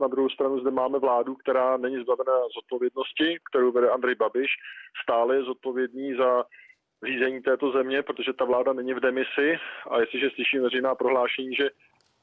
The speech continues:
žádná opatření nebude tato vláda zavádět a denně nám po tisících rostou, eh, nakažení,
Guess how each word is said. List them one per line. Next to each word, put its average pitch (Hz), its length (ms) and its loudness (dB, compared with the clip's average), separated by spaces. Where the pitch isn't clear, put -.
žádná 123 320 0
opatření 131 680 -2
nebude 120 420 0
tato 135 260 -2
vláda 127 320 2
zavádět 123 600 0
a 135 60 2
denně 123 280 -2
nám 127 320 -2
po 135 120 -2
tisících 135 600 -6
rostou, 127 520 2
eh, - 240 -16
nakažení, 127 640 -4